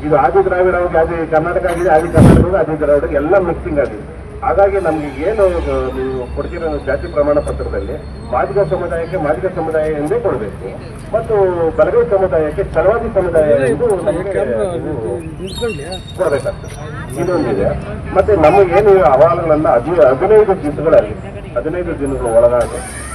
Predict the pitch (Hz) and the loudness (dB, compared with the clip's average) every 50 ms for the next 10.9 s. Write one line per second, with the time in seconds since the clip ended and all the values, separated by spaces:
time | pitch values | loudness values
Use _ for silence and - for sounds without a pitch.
0 | - 143 139 - - - 151 165 165 160 156 143 - 131 123 120 113 113 - - | -6 -2 0 0 0 2 0 -2 -2 -2 -4 -4 -4 -4 -2 -2 -2 -2 -2 -8
1 | - - 123 127 - - - 123 - - - - - - - 120 120 117 - 104 | -8 -6 -8 -8 -8 -8 -10 -10 -8 -10 -10 -10 -12 -8 -4 -2 -2 -2 -2 -4
2 | - - - - - - - - - - 147 170 175 170 - 190 190 175 156 165 | -8 -10 -10 -12 -12 -12 -12 -12 -12 -10 -8 -6 -6 -2 -2 -2 0 2 2 0
3 | 170 175 156 147 151 151 175 175 180 175 - - - 160 165 156 151 147 151 156 | 0 -2 -2 -2 -2 -2 -2 -4 -6 -6 -6 -6 -6 -2 2 2 2 2 2 -4
4 | 151 147 139 147 135 160 156 147 135 123 - - 117 131 135 139 139 - - - | -4 -4 -6 -6 -6 -2 0 0 0 0 -4 -6 -6 -6 -8 -8 -6 -4 -4 -4
5 | 165 165 185 180 - 170 160 156 160 151 - - - - - - - - - - | -2 -2 -4 -2 0 0 0 0 0 -4 -6 -8 -12 -14 -14 -14 -14 -14 -12 -8
6 | 135 135 147 151 156 151 156 151 147 156 165 - - 143 135 139 143 135 131 123 | -6 -4 -2 -2 0 0 0 -2 0 -2 -4 -2 -2 -4 -4 -4 -4 -4 -2 0
7 | 123 123 117 - 123 117 131 135 131 - - 143 147 151 160 143 143 143 135 131 | 0 0 0 0 0 0 0 -2 -2 -2 -2 -2 -2 -2 -6 -6 -4 -6 -4 -4
8 | 131 127 123 127 123 123 131 127 156 139 127 123 123 147 147 123 120 120 113 110 | -4 -4 -4 -6 -6 -6 -6 -6 -6 -6 -6 -6 -4 -4 -4 -4 -4 -6 -6 -6
9 | 104 101 101 - - - - - 127 139 - 202 208 190 - - 156 151 143 135 | -6 -8 -10 -12 -12 -12 -12 -4 0 2 4 4 4 2 2 0 2 4 4 4
10 | 135 135 123 120 113 117 117 127 143 143 139 131 127 127 117 - - | 4 2 0 0 0 0 -2 -2 -2 -2 -2 -2 -2 -4 -4 -4 -6